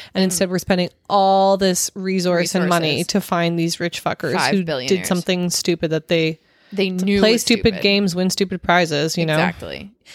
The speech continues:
Speaker 2: I mean, from what I've read, you know, it goes under the water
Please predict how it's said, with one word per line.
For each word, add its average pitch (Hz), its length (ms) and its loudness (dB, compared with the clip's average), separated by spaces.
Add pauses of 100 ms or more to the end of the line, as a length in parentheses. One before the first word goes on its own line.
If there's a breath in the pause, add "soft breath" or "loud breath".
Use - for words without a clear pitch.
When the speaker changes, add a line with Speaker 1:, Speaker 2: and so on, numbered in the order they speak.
(100)
Speaker 2:
I 294 60 2
mean, 330 160 4 (280 loud breath)
from 254 200 -2
what 214 160 0
I've 277 240 0
read, 180 480 0 (220 soft breath)
you 208 80 -4
know, 175 60 -4
it 165 120 -10
goes 180 240 2
under 233 180 0
the 262 120 0
water 170 520 0